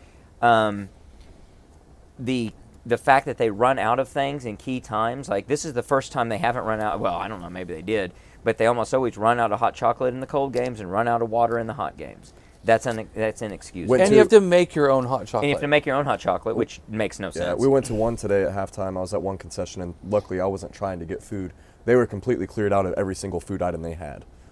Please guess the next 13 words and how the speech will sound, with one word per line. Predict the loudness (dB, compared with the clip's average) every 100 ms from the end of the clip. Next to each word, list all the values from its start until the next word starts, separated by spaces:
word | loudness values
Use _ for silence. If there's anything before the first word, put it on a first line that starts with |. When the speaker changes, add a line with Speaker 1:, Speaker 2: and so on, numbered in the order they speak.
| -20 2
Speaker 2:
Popcorn, | 2 2 -4 -6
hot | -2 0 0
dogs, | 0 -2 -4
pretzels, | -2 -2 -2 -4 -2
everything | -2 -2 -2 -2
you, | -4 0
everything | 0 0 -4 -4
that | -4
they | -2 -2
were | -2 -2 -2
advertising | -2 -2 -4 -4 -6
they | -8
sold, | -6 -2 -2